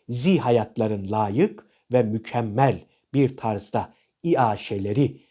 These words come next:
ve erzakları bilbedahe terbiye kârane bir rezzakiyet ve şefkat kârane bir rububiyeti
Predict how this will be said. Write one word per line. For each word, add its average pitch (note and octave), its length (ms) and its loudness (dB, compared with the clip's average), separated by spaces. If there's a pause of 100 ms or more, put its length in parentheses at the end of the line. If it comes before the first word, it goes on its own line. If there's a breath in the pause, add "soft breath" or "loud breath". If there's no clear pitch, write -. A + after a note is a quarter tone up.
(160 soft breath)
ve C3 240 0
erzakları A#2 920 -2 (300 soft breath)
bilbedahe A#2+ 960 2 (220)
terbiye B2 560 2
kârane A2 800 -2 (280 soft breath)
bir B2+ 200 2
rezzakiyet A#2 1000 0 (240 soft breath)
ve G2+ 100 0
şefkat - 800 0
kârane A#2 680 0 (320 soft breath)
bir C#3 140 4
rububiyeti A#2+ 880 0